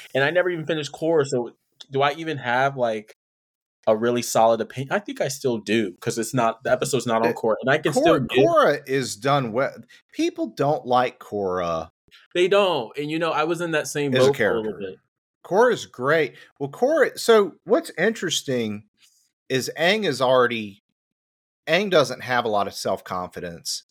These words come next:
Speaker 1: Yeah.
Speaker 2: And he, he gets it built up.
Speaker 1: For sure.
Speaker 2: Where Korra starts with self-confidence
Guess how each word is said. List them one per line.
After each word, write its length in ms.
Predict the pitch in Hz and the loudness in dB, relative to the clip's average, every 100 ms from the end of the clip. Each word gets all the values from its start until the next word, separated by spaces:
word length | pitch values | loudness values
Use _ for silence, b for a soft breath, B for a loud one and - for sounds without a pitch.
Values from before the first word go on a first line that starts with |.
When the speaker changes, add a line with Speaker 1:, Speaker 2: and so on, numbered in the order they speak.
| - | -2
Speaker 1:
Yeah. 240 | 110 101 | 2 2
Speaker 2:
And 160 | 95 110 | 0 -4
he, 260 | 127 139 | -2 -2
he 240 | 139 110 139 | -4 -8 -10
gets 440 | 113 104 123 - | -6 0 0 -2
it 200 | 113 - | -8 -6
built 300 | - 107 - | 0 0 0
up. 320 | 95 107 139 _ _ _ | 0 0 -2 _ _ _
Speaker 1:
For 100 | - | -6
sure. 340 | 117 107 95 101 _ | -2 0 0 -4 _
Speaker 2:
Where 180 | 113 123 | -2 -2
Korra 400 | - - 240 202 | -2 2 4 4
starts 580 | - - 127 127 160 - | -2 -6 0 0 0 -6
with 100 | 113 | -10
self-confidence 960 | - 107 - 98 92 87 87 87 - | -4 -6 -4 -6 -6 -8 -10 -8 -8